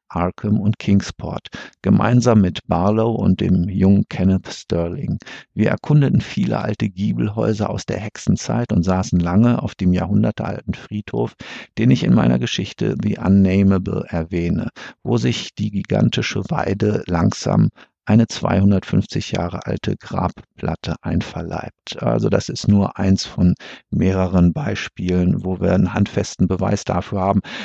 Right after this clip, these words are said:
dass eben Arkham auch an Salem orientiert ist. Also es ist keine eins zu eins Adaption, äh, dieser historischen Stadt in Massachusetts, aber, äh,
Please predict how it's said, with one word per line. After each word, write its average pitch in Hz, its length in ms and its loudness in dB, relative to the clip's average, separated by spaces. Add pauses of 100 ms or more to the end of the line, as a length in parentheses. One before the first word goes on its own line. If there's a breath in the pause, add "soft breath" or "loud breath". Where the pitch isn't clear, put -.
dass 90 200 -2
eben 104 340 4
Arkham 98 680 2
auch - 380 -8
an 98 100 4
Salem 90 560 0
orientiert 90 760 0
ist. - 220 -8
Also - 160 -6
es - 140 -8
ist - 180 -8
keine 90 400 2 (320 loud breath)
eins - 360 0
zu - 180 -6
eins 92 440 2
Adaption, 95 800 0
äh, 101 400 2
dieser 95 420 0
historischen 98 640 -4
Stadt - 340 -6
in 90 140 2
Massachusetts, - 920 -4
aber, 92 380 -2 (680 loud breath)
äh, - 20 -12